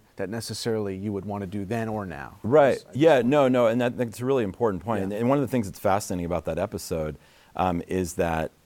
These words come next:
Speaker 2: is that Baldwin, i-, many of his friends and, and colleagues don't want him to appear on the show with Kilpatrick. They think it's a bad idea precisely because they're worried that they will dignify his
Speaker 1: Right.
Speaker 2: position. But Baldwin felt a responsibility to go on that show and confront Kilpatrick, and I think it's a really powerful moment,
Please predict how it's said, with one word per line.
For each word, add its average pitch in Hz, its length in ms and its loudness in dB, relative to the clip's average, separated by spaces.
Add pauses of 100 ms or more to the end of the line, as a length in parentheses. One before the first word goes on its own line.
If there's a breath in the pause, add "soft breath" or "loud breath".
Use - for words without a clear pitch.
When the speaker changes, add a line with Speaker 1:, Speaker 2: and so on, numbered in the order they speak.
(280)
Speaker 2:
is 90 140 -4
that 80 240 -2
Baldwin, 104 760 2
i-, 98 220 -8
many 110 240 0
of 101 100 -2
his 101 140 -6
friends 95 420 -2
and, 87 220 -4
and 87 160 -8
colleagues 98 320 0
don't 95 240 0
want 90 220 -2
him 85 160 -6
to - 180 -8
appear 73 480 -4
on 78 160 -6
the 76 80 -6
show 82 260 -2
with 73 160 -8
Kilpatrick. 80 580 -8
They 78 120 -8
think 76 160 -12
it's 69 120 -14
a 73 40 -8
bad 73 220 -8
idea 101 400 0 (280 loud breath)
precisely 95 460 0
because 82 340 -4
they're 82 160 -2
worried 82 300 -4
that 78 160 -8
they 80 100 -6
will 76 120 -10
dignify 80 560 -6
his 73 200 -10
Speaker 1:
Right. - 140 -6
Speaker 2:
position. 78 320 -4 (400 loud breath)
But 113 100 0
Baldwin 151 360 6
felt 120 280 2
a 107 60 0
responsibility 92 680 -2
to 80 100 -8
go 76 180 -6
on 73 100 -8
that 73 160 -8
show 71 420 -8
and 80 140 -10
confront 92 400 -8
Kilpatrick, 71 600 -8
and 80 80 -6
I - 20 -6
think 90 100 -8
it's 92 140 -8
a 92 60 -2
really 107 180 4
powerful 92 480 -2
moment, 80 460 -6